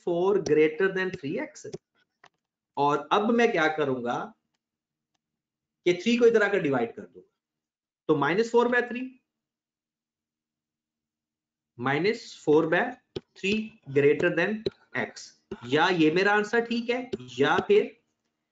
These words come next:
x less than minus four by three, या ये answer ठीक है, ये एक ही बात है। अब मुझे बताओ, आपने जो मैंने आपको तरीका trick बताया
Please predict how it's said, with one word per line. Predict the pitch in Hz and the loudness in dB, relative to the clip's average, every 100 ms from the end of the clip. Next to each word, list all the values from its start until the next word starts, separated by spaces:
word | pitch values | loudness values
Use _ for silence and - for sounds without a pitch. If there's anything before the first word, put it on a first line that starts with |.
| _ _ | _ _
x | 160 175 - 226 247 - _ 131 | -4 -4 -2 0 0 -4 _ 0
less | 160 180 165 | 2 0 0
than | 190 190 | -2 0
minus | 151 147 160 170 - | -2 -2 -2 -4 0
four | 147 139 | 2 2
by | 143 | 0
three, | 143 - 170 131 | 0 -2 -2 0
या | 147 | 0
ये | 143 143 | 2 2
answer | 120 117 127 113 | 0 -4 -6 -6
ठीक | 113 113 | -8 -4
है, | 151 | 0
ये | 160 139 | 2 0
एक | 135 | -2
ही | 131 | -6
बात | 98 - | -8 -12
है। | - _ _ _ _ _ - - - | -20 _ _ _ _ _ -20 -10 -4
अब | 196 | 0
मुझे | 262 302 | 2 2
बताओ, | 277 233 - - 160 | 2 2 0 -2 0
आपने | 156 - 190 208 | 0 -2 2 4
जो | 202 185 | 4 2
मैंने | 156 175 | 0 0
आपको | 175 170 | -2 -2
तरीका | 175 147 143 165 | -6 -6 -4 -4
trick | - 170 143 | -4 -4 -2
बताया | 135 113 107 | -2 -2 -4